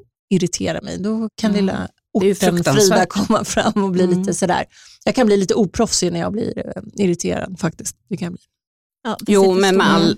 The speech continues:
Speaker 2: all rätt också kan jag känna,
Speaker 3: Ja.
Speaker 2: faktiskt.
Speaker 1: Ja, men sen vet jag ju också att det är inte så många som menar det de förmedlar. Alltså, man är inte, man har inte tänkt igenom, eh, situationerna alltid,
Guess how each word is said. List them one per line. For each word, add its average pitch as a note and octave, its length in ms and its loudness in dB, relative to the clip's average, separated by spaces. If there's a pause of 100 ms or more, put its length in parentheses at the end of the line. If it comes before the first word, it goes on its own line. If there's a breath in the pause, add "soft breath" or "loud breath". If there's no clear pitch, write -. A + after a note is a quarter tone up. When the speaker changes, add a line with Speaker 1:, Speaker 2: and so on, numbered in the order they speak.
(120)
Speaker 2:
all E3+ 220 -2
rätt - 400 -6
också - 240 -8
kan A#2+ 140 -4
jag B2+ 80 -2
känna, G#3 640 -2
Speaker 3:
Ja. G3 80 -2
Speaker 2:
faktiskt. D3+ 360 0
Speaker 1:
Ja, G#3 60 2
men G#3+ 80 2
sen B3 200 2
vet A#3+ 240 2
jag G#3 80 4
ju F#3 60 0
också F3 200 -4
att E3+ 60 -6
det A3 60 2
är A3+ 40 4
inte G#3+ 140 -2
så A#3 100 0
många G#3 320 2
som A3 260 0
menar B3 500 2
det E3+ 240 0
de E3+ 340 -2
förmedlar. G3 720 0
Alltså, F#3+ 300 0 (680)
man G#3 100 4
är G#3+ 40 4
inte, G#3 240 -4
man G#3 160 0
har A3 40 4
inte G#3 140 -4
tänkt A3 260 0
igenom, F3 480 -2 (280)
eh, G3 80 -4 (760)
situationerna E3+ 680 -2
alltid, - 280 -12